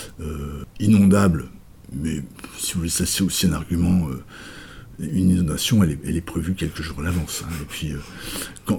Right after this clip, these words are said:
quand c'est les beaux quartiers qui sont inondés, on met les gens dans un gymnase. Alors, je pense que les gymnases, ils existent aussi, ils existent aussi pour le, pour, pour les familles qui sont moins aisées, hein. Donc,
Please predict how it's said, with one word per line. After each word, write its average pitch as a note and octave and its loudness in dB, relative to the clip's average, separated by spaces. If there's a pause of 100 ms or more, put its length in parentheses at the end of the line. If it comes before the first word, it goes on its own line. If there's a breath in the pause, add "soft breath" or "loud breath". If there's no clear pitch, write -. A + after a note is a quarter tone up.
quand B2+ 4
c'est B2 2
les F#2 6
beaux G2 4
quartiers A2 2
qui - -2
sont F#2 2
inondés, F2+ 6
on D#2+ 0
met D#2+ 0
les D#2+ 0
gens F2+ 2
dans D#2+ -2
un C2 -4
gymnase. F2+ 2
Alors, B1 -8
je - -12
pense - -4
que D#2 -4
les D2 -2
gymnases, E2 0
ils C#2+ -2
existent - -8
aussi, - -6
ils - -6
existent - -6
aussi G2 -2
pour F#2 -6
le, D2 -10 (240)
pour, - -6 (180)
pour - -12
les C#2+ -10
familles D#2+ -2
qui - -8
sont - -2 (180)
moins D2+ -2
aisées, F#2+ 2
hein. - -14
Donc, D#3+ -2